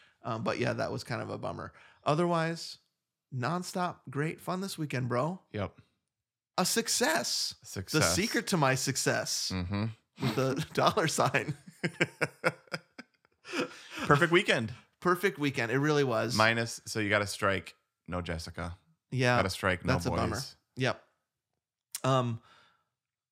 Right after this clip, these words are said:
Speaker 1: yeah. I, I mean, I think the, it, it was exactly what I thought it was gonna be, which was jam-packed with fun, deep
Speaker 2: Mm-hmm.
Speaker 1: conversation, kind of me being let into your life a little bit more.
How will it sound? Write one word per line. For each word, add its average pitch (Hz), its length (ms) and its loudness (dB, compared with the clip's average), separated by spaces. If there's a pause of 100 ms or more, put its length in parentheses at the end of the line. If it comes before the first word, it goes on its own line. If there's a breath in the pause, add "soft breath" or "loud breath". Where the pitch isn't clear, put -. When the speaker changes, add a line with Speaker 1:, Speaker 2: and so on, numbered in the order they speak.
(200)
Speaker 1:
yeah. 131 240 4 (260)
I, 139 180 6
I 156 40 4
mean, 160 180 2
I 151 120 4
think 151 320 -4
the, 123 300 2 (280)
it, 131 160 -2 (260)
it 131 60 2
was 135 200 2
exactly 135 500 0
what 151 140 0
I 139 80 4
thought 117 200 0
it 107 40 -6
was 110 120 -6
gonna 110 160 -10
be, 104 260 -10 (460)
which 117 240 -4
was 120 340 -6 (240)
jam-packed 135 560 -2
with 139 140 -4
fun, 120 320 -4
deep 110 160 -6
Speaker 2:
Mm-hmm. 101 80 -12
Speaker 1:
conversation, 113 760 -6 (1160 loud breath)
kind 135 180 0
of 110 180 -4 (520)
me 131 460 -2 (280)
being 120 300 -2
let 120 160 2
into 123 240 -2
your 123 100 0
life 117 240 -2
a 113 40 -8
little 113 160 -6
bit 92 140 -10
more. 87 320 -10